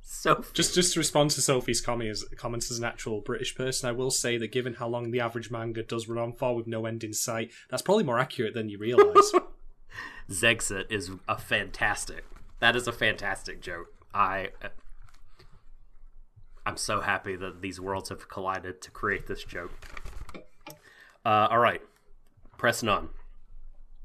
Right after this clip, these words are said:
Speaker 1: So, um,
Speaker 2: Before we get to the war chest, something we need to
Speaker 1: Okay.
Speaker 2: mention as well is that, um, early in the episode, the kids were even actually doing play fighting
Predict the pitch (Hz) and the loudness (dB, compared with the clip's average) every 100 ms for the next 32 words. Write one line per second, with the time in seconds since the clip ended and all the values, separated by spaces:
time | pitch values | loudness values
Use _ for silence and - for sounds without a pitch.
0 | - - - 120 117 110 110 - - - | -12 -10 -4 2 6 6 4 -2 -14 -16
1 | - - - - - - 113 107 104 95 | -16 -18 -16 -10 -10 -2 4 6 4 2
2 | 90 90 - _ - - - _ _ _ | -4 -10 -16 _ -20 -20 -20 _ _ _
3 | _ _ _ _ _ _ _ _ _ 123 | _ _ _ _ _ _ _ _ _ -2
4 | - 175 185 190 - 151 147 147 131 117 | 6 8 8 4 2 0 2 4 4 2
5 | - 131 127 127 127 117 120 - 113 123 | 0 0 0 0 2 2 2 -2 -4 -2
6 | 117 110 110 - - - - 123 123 120 | -2 -2 -4 -4 -10 -10 -2 2 2 0
7 | 131 143 156 147 135 - 120 117 135 117 | 2 2 4 2 2 2 0 0 0 0
8 | 120 123 120 120 - 127 113 117 110 123 | 0 0 0 -2 -4 -4 -2 -2 -2 -2
9 | 113 - 110 107 107 107 | -2 -2 -2 -2 -6 -6